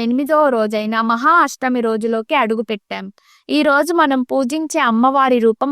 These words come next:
మహాగౌరీ మాత. ఆమె పేరుకు అర్థం మహా అంటే గొప్ప, గౌరీ అంటే తెల్లనిది. శివుడి కోసం పార్వతీదేవి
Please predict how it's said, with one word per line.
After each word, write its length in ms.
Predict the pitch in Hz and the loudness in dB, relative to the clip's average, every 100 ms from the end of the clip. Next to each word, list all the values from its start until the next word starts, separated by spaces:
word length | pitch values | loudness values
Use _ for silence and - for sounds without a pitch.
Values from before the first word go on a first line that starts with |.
| 254 | 0
మహాగౌరీ 720 | 220 262 302 277 226 226 269 | 0 0 2 2 2 2 0
మాత. 320 | 214 185 - 185 - _ _ _ | -2 -4 -4 -6 -6 _ _ _
ఆమె 340 | - 285 311 294 | 0 2 2 0
పేరుకు 460 | 240 247 330 330 | 2 2 2 0
అర్థం 420 | 277 214 202 240 233 | 0 0 0 0 2
మహా 300 | 226 226 302 339 | 0 2 2 4
అంటే 340 | 277 240 254 233 | 2 0 0 0
గొప్ప, 440 | 220 214 _ 240 233 | 0 -2 _ 0 2
గౌరీ 380 | 220 233 277 311 | 2 2 2 2
అంటే 360 | 233 220 262 | 0 0 0
తెల్లనిది. 680 | 285 233 208 202 196 180 190 - _ _ _ - | -2 0 0 0 -2 -6 -12 -14 _ _ _ -10
శివుడి 520 | - 330 330 381 415 | -4 0 2 2 2
కోసం 400 | 330 254 - 240 233 | 2 2 2 -2 2
పార్వతీదేవి 800 | 233 226 285 294 294 233 226 226 | 2 2 0 0 0 4 4 2